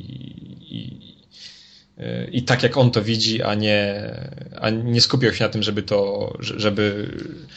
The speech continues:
żeby tam wrzucać jakieś, e, cytaty z, z mądrych książek i publikacji. No i jak sam powiedział, że, że najprawdopodobniej takich różnych badań psychologicznych mających, e, czy psychologicznych, czy jakichś społecznych, e, mających,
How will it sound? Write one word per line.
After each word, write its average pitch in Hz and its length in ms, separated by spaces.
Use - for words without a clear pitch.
żeby 107 220
tam 104 160
wrzucać 104 320
jakieś, - 440
e, 104 220
cytaty 101 460
z, 101 320
z 104 40
mądrych 101 340
książek 98 400
i - 40
publikacji. 92 600
No 135 140
i 135 360
jak 117 180
sam 110 340
powiedział, 104 280
że, 104 240
że 110 200
najprawdopodobniej 117 680
takich 104 320
różnych 107 260
badań 107 440
psychologicznych 101 580
mających, 101 440
e, 110 460
czy - 120
psychologicznych, 123 560
czy 113 180
jakichś 104 320
społecznych, - 580
e, 107 140
mających, 104 680